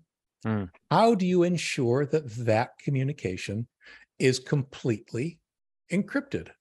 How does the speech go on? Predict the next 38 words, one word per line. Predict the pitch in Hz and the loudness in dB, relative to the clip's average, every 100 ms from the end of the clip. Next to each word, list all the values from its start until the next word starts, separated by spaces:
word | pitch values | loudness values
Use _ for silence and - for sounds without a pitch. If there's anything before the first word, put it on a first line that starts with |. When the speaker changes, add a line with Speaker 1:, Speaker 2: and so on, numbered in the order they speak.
| _ | _
Speaker 2:
from | 147 151 | -2 0
all | - 143 156 | 2 4 2
prying | 156 127 120 117 | 0 -2 0 0
eyes? | 123 139 - 110 - _ _ - _ _ _ _ _ - _ _ _ _ - | -2 -4 -8 -14 -20 _ _ -20 _ _ _ _ _ -20 _ _ _ _ -10
I'm | 151 202 | -4 2
Speaker 1:
Yeah. | 113 | 4
Speaker 2:
not | 95 | 2
sure | - - 143 143 | 0 0 2 2
I | |
have | 143 - 113 | 0 -2 -6
a | 113 | -4
solution | - 120 123 214 - 143 | -6 -4 -4 -6 -6 -8
for | - 95 | -8 -10
that | 95 - - | -10 -12 -10
that | 143 - | -12 -6
doesn't | 110 107 151 127 | -6 -4 -4 -4
involve | - 156 165 - 104 82 107 156 - _ _ - - _ - | -2 -2 -2 -2 -4 -4 -6 -8 -12 _ _ -20 -20 _ -12
the | |
person | - - 139 - 151 | -10 -4 -4 -2 -2
or | 165 117 | -2 -4
the, | 98 107 | 0 0
the | 127 107 | 0 -2
service | - - 131 131 131 | -2 2 4 4 0
in | - 139 127 | 0 0 2
the | |
middle | 120 196 95 127 _ _ _ _ _ _ _ _ _ 101 | 2 0 -2 -6 _ _ _ _ _ _ _ _ _ -12
decrypting | 95 113 - 110 - 104 | -2 -2 0 -4 -4 -6
the | 98 | -4
message | 95 - 143 | -6 -8 -10
and | 160 117 | -6 -4
then | 107 | -4
re-encrypting | 101 127 131 117 - 101 101 101 | -2 0 0 -2 -6 -6 -6 -6
it | - | -8
for | - 110 | -8 -6
each | - 104 | -4 -4
of | 104 | -6
the | 101 | -8
recipients. | 120 - 190 - - - | -12 -12 -12 -14 -20 -20